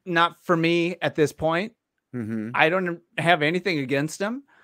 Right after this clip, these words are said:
Speaker 2: Yeah,
Speaker 1: But
Speaker 2: me
Speaker 1: for
Speaker 2: neither.
Speaker 1: commuting, dude, w-, why would you do anything else? It is
Speaker 2: Right.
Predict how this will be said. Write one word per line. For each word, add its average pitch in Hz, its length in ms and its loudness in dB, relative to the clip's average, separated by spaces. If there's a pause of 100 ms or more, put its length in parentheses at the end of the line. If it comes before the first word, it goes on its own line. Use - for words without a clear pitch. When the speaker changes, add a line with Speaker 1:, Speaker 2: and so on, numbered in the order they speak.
(200)
Speaker 2:
Yeah, 160 200 8
Speaker 1:
But 131 120 2
Speaker 2:
me - 20 2
Speaker 1:
for 107 100 2
Speaker 2:
neither. - 0 -
Speaker 1:
commuting, 190 760 0 (800)
dude, 151 300 -4 (400)
w-, 143 300 -14
why 156 340 2
would 185 240 0
you 165 120 -4
do 165 480 -4
anything 156 540 -2
else? - 440 -12 (320)
It - 160 4
is - 160 2
Speaker 2:
Right. - 160 -12